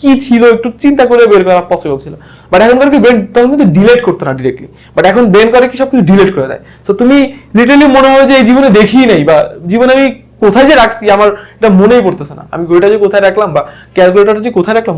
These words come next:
মনেই পড়তেছে না, ঠিক আছে? So, ব্রেন কি করে, শর্ট টার্ম মেমোরি বানায় এবং সবকিছু ওই শর্ট টার্ম মেমোরিতে রাখে রিলসের মতো করে। So, তুমি যখন এবার লং টার্ম মেমোরির জন্য তুমি চিন্তা করো, একটা রিলস দেখো, রিলস মনে থাকে না, কিন্তু একটা মুভি দেখছিলা,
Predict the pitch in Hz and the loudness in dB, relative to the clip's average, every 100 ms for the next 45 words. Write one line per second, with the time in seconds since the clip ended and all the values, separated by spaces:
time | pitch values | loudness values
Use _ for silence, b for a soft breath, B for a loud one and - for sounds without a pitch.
0 | 175 254 170 - - - _ _ _ _ | -4 -6 -8 -14 -20 -20 _ _ _ _
1 | b b - 214 160 - - b b - | b b -6 -4 -4 -6 -18 b b -6
2 | 160 147 196 226 254 240 233 233 269 - | -2 2 4 4 2 0 0 2 0 -2
3 | - - 185 175 208 208 202 208 220 226 | -16 -4 -4 -2 -2 0 0 0 0 0
4 | 254 214 208 - 202 202 226 190 151 175 | 2 0 -2 -6 -6 -6 -4 -4 -4 -4
5 | 175 175 170 175 156 - 180 b b 147 | -4 -6 -4 -2 -2 -6 -18 b b -2
6 | 165 160 170 160 160 151 151 - B B | 0 0 -2 -2 -2 0 -2 -4 B B
7 | - 175 190 220 226 226 226 226 226 B | -14 -4 0 2 2 2 2 2 0 B
8 | - 196 220 226 240 233 226 226 226 220 | -2 2 4 4 2 2 2 2 2 0
9 | 214 214 262 277 294 254 226 214 226 208 | -2 -4 -2 0 2 2 2 2 2 2
10 | 226 226 226 208 202 202 165 151 139 175 | 2 0 2 0 -2 -4 -4 -6 -8 -4
11 | 202 185 196 240 233 - 175 | 0 2 2 2 -2 -2 -2